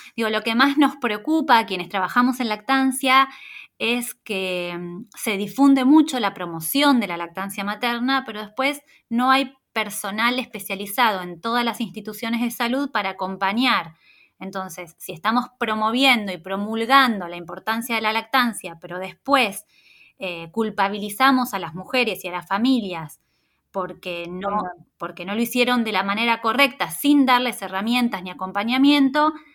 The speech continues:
Speaker 1: volvemos a poner el foco en, eh, en la
Speaker 2: Sí.
Speaker 1: responsabilidad del, de, de, de las usuarias, de nosotras, de las mujeres, cuando en realidad sería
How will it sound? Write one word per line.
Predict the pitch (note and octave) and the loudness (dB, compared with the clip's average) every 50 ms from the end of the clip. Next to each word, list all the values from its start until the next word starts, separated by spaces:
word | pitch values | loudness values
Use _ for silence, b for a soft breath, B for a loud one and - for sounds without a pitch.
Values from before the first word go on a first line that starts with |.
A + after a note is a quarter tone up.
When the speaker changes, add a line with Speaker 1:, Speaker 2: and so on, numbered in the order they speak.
| B B B | B B B
Speaker 1:
volvemos | - G3+ G#3 G#3 A3 A#3 B3 C4 C4 B3+ | -6 -6 -4 -2 0 0 0 0 0 -2
a | A3 G#3 | -4 -4
poner | G#3 A3 A3+ A#3 A#3+ B3 B3 B3+ C#4 C#4 b b b b b _ | -4 -2 0 0 2 2 2 0 -2 -4 b b b b b _
el | - G3 G3 G3+ | -10 -8 -8 -6
foco | - - A#3+ A#3 A#3+ - B3+ B3 B3+ C#4+ C4+ - - _ _ | -2 0 0 0 0 0 0 2 2 2 0 -2 -8 _ _
en, | G#3 G3+ G#3 G#3+ A3 A3+ A#3 A#3+ - _ _ _ _ _ _ _ _ _ _ _ _ _ _ | -4 -4 -2 -2 -2 -2 -4 -4 -6 _ _ _ _ _ _ _ _ _ _ _ _ _ _
eh, | - F3+ E3+ E3 D#3+ D#3+ D#3+ D#3+ - - - B3+ - _ | -14 -12 -12 -10 -10 -12 -12 -14 -16 -18 -20 -20 -20 _
en | - G#3 G3+ | -10 -8 -6
la | G3 F#3+ | -6 -6
Speaker 2:
Sí. | G3 | -6
Speaker 1:
responsabilidad | G3 G3+ - G#3 G#3 G3+ G3+ G#3+ G#3 G#3 G#3+ G#3+ A3+ B3 C4 D4 D4+ | -8 -8 -8 -8 -8 -4 -4 -4 -4 -4 -4 -2 0 2 2 4 4
del, | D4+ C#4+ C4+ A#3+ - - - | 4 2 2 0 -4 -8 -12
de, | F#3+ E3 F#3 F3 E3+ E3+ F3 | -12 -10 -10 -10 -10 -12 -12
de, | F3 F#3 F#3 F3+ - - | -12 -12 -12 -12 -14 -16
de | E3+ E3 E3 F3+ F#3 | -16 -12 -12 -10 -10
las | F3 D3 - - | -10 -12 -10 -10
usuarias, | G3+ - - - C#4+ D4 D4 C#4+ C4 A#3+ G#3+ F#3 - | -8 -8 -6 0 4 6 6 6 6 4 0 -2 -4
de | F3 | -6
nosotras, | E3+ F#3 F3 - F#4+ F#4+ C4+ - F#3+ F3 E3 | -10 -10 -2 2 2 4 4 2 -2 -8 -8
de | F3+ F3+ | -8 -8
las | F3 D#3 | -8 -8
mujeres, | G3 G#3 G3 - C#4 C#4 C#4 D4+ D4 | -8 -8 -4 -2 0 0 0 0 -2
cuando | D4+ - G3+ F#3 F#3 F#3 | -4 -6 -8 -8 -8 -10
en | F#3+ F#3+ | -8 -8
realidad | G3 G#3 A3+ C#4 C#4+ | -4 -2 -2 -2 -2
sería | - C4 G#3 | -4 -4 -2